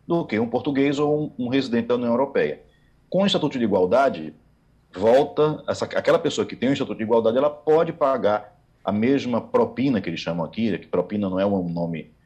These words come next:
como no Brasil é um, um suborno, propina aqui é a taxa escolar, né? Vai poder pagar essa taxa como um português, entre outros, é,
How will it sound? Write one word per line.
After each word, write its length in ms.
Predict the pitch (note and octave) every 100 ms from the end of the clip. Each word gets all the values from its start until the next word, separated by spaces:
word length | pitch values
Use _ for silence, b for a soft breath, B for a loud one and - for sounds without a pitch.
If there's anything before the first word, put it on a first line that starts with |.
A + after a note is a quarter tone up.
| _
como 280 | - F2+ E2+
no 80 | F2+
Brasil 680 | - F2+ F2 G2 E2+ D#2+
é 140 | D2+ D2+
um, 420 | D#2 D#2 C#2 D2+ D2+
um 160 | D2
suborno, 540 | - D#2+ F#2+ A2 E2+ - b
propina 400 | - G2+ G#2 G#2+
aqui 220 | F#2+ F#2+ F#2+
é 20 |
a 60 |
taxa 460 | F2+ G#2 A#2 - - _ _
escolar, 560 | - - D#2 F2+ A2+ - _ _ -
né? 240 | A2 - _ _ _ -
Vai 200 | G#2+ B2+
poder 240 | A#2+ A2
pagar 260 | A2 G2 G2
essa 180 | G2
taxa 460 | A#2+ G2+ E2+ - A2 - _ _ _
como 400 | - C#3 B2+ C3+
um 60 | C#3
português, 720 | B2 A#2 C#3 B2+ G2 E2 - _ _ -
entre 180 | - F#3+
outros, 540 | C#3+ C#3 C#3 - - _ _ _
é, 500 | G#2 G#2+ G#2 F#2+ F#2